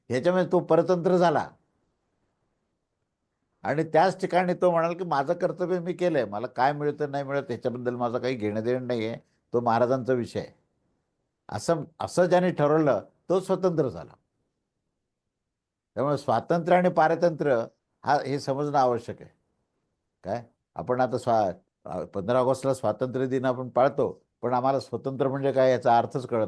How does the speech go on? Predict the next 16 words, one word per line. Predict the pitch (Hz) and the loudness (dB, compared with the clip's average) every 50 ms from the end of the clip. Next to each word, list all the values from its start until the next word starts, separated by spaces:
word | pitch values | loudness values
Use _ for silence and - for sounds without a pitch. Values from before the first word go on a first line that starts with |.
| 135 | -2
नाही. | 78 71 - _ _ _ _ _ _ _ _ _ _ _ _ _ _ _ _ _ _ _ _ _ | -8 -18 -20 _ _ _ _ _ _ _ _ _ _ _ _ _ _ _ _ _ _ _ _ _
काय? | 95 98 113 113 _ _ _ _ _ _ _ _ _ _ _ _ _ _ _ _ _ _ _ _ _ _ _ _ _ _ | -16 -16 -16 -18 _ _ _ _ _ _ _ _ _ _ _ _ _ _ _ _ _ _ _ _ _ _ _ _ _ _
आपण | - 90 101 - 127 127 | -6 -6 -4 -4 -4 -6
स-, | - - | -6 -10
स्वातंत्र्य | - - - - 95 110 - - 147 143 120 156 147 143 | -18 -20 -10 -4 -4 -4 -2 -2 -6 -2 0 0 0 4
ज्याला | 135 139 139 147 | 2 4 4 2
म्हणतो | 143 147 147 139 - 147 135 | 0 0 -4 -4 -4 -6 -2
ना, | 123 131 | -2 -4
त्याला | 123 107 127 127 131 | -2 0 -2 -2 -2
म्हणतो | 127 131 127 117 117 - | -4 -8 -12 -10 -10 -10
की | - - | -8 -8
"बाबा, | 135 123 123 123 120 117 | -6 -2 -2 -2 -2 0
मला | 117 120 127 | 0 0 0
बेनिफिट्स | 123 110 120 120 120 120 123 135 110 - - | 0 0 -2 -2 -2 -4 -6 -6 -6 -6 -8
मिळाले | 110 113 117 120 120 117 | -2 0 0 2 0 0
पाहिजेत. | 110 117 113 117 120 120 | -2 0 -2 -2 -4 -6